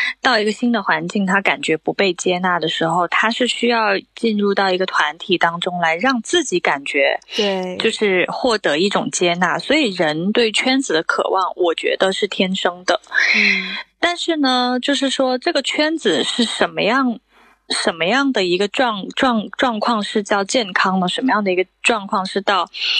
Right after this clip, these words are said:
Speaker 1: 可能有点不是很健康的呢？是我对于圈子的看法，呃，包括对本地人、外地人的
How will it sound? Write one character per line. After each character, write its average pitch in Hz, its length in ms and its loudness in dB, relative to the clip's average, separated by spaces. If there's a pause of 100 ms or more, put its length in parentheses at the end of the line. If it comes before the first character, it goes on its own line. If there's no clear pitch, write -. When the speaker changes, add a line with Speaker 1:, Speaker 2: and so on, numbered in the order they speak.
(280)
Speaker 1:
可 202 280 0
能 170 140 -2
有 196 160 2
点 208 200 0
不 - 100 -2
是 233 140 0
很 226 160 -2
健 196 240 0
康 190 240 0
的 180 100 2
呢？ 165 220 0
是 190 360 2 (600)
我 202 220 2
对 330 180 2
于 285 140 0
圈 294 240 0
子 196 120 0
的 175 140 0
看 220 380 -2
法， - 360 -2 (580)
呃， 180 280 2
包 247 220 -2
括 294 120 -2
对 247 120 2
本 160 240 -2
地 233 80 2
人、 208 160 0
外 208 160 0
地 208 100 -2
人 160 260 0
的 147 300 0